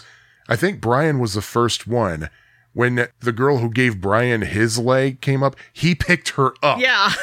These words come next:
Speaker 1: and, and
Speaker 2: <laughs>
Speaker 1: carried her off the stage.
Speaker 2: And there is a time when, uh, he high-fives Mike.
Speaker 1: Yeah.
Speaker 2: But that's the thing. There's, he was kind of off to one side of the stage.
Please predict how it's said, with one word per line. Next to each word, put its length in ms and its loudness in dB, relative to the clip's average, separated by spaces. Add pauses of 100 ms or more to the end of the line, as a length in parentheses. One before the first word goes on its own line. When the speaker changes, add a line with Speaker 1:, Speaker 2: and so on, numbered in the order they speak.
Speaker 1:
and, 320 0
and 180 2
Speaker 2:
<laughs> 100 2
Speaker 1:
carried 300 2
her 200 2
off 200 0
the 80 -6
stage. 920 -4 (720)
Speaker 2:
And 160 -2
there 180 0
is 180 -2
a 60 0
time 460 0
when, 360 0
uh, 240 2 (320)
he 240 0
high-fives 840 0
Mike. 400 -2
Speaker 1:
Yeah. 280 0 (460)
Speaker 2:
But 140 2
that's 260 0
the 80 4
thing. 280 2
There's, 420 0 (580)
he 280 0
was 360 0
kind 340 2
of 140 0 (120)
off 300 0
to 140 -2
one 300 0
side 380 0
of 120 0
the 60 -2
stage. 800 -2